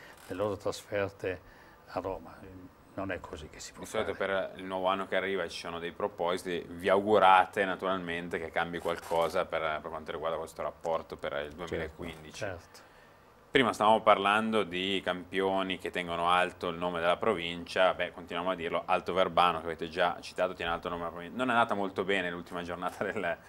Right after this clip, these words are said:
Speaker 2: del duemilaquattordici, cosa può fare secondo voi invece nel proseguo della stagione? Sergio.
Speaker 3: Ma diciamo che lì purtroppo sono incontri talmente
Speaker 2: Mm.
Speaker 3: di alto livello che
Speaker 2: Mm.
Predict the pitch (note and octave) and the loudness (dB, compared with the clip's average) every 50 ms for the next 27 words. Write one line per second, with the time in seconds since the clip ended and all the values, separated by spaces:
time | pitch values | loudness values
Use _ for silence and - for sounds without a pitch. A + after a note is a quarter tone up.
0 | - - - - - - - - G2+ G2+ G#2 G2+ G2+ G2+ G2 G2 F#2 - G2 F2+ | -20 -20 -20 -20 -20 -18 -8 -6 -6 -4 -4 -2 -2 2 2 2 2 2 0 0
1 | - - G#2+ G#2 A2+ A#2 - G2+ F#2 - G2+ F#2+ - - B2 A#2+ B2+ - A2 G#2 | 0 2 4 6 6 6 4 0 -6 -6 -8 -8 -2 0 2 2 2 4 4 2
2 | F#2+ - A2 A2 A#2 A2+ A2 F#2 G2 F#2+ G2+ G#2+ G#2 F#2 E2+ F2 F2+ F#2 F#2+ - | 6 8 8 8 8 6 2 0 -2 -2 0 2 2 2 4 4 2 2 0 -2
3 | - - F2 E2+ E2+ F2 E2 - F2+ E2+ E2 D#2+ - F2+ - - F2 F2 F2 E2 | -4 -10 -8 -4 -4 -4 -4 -4 -8 -10 -10 -8 -8 -8 -6 -6 -6 -6 -4 -4
4 | E2 E2 D#2+ - - E2 D#2+ D#2 D#2+ D2+ D2+ D#2 D#2 - - - - - - - | -6 -8 -8 -8 -10 -10 -10 -10 -12 -12 -12 -14 -16 -20 -20 -20 -20 -20 -20 -20
5 | - - - - F2 E2 - D#2+ D2+ - - - - - - - - - F2+ - | -20 -16 -6 -4 -4 -4 -4 -8 -18 -20 -20 -20 -20 -20 -20 -20 -12 -6 -6 -4
6 | D2 D2 D2 - G#2 G#2+ G#2 E2 F2 G2+ G2+ - - E2 - - A#2+ A2+ G#2+ - | -4 -4 -2 0 0 2 2 2 2 2 2 0 -4 -6 2 4 4 4 4 0
7 | - F#2+ F#2+ F#2+ E2+ - - A2 A2 G2 G2 F#2 F2 F#2 F#2 G2 A2 G#2+ G2 - | 0 0 -2 -2 -4 -2 0 0 0 2 0 2 2 0 0 0 -2 -2 -4 -2
8 | - G2+ F#2+ F#2 F2+ F2 E2+ E2+ E2+ E2 E2 E2 D#2+ D#2+ D#2+ D2 C2+ E2 F2+ F#2+ | 0 4 4 6 6 4 4 4 2 2 2 2 2 2 0 0 0 0 0 0
9 | F2+ - - F2+ F#2 F#2 G#2 F#2+ E2+ D#2+ - - D#2+ D2+ E2 | 0 0 0 0 4 4 4 4 4 2 0 -2 -4 -4 -6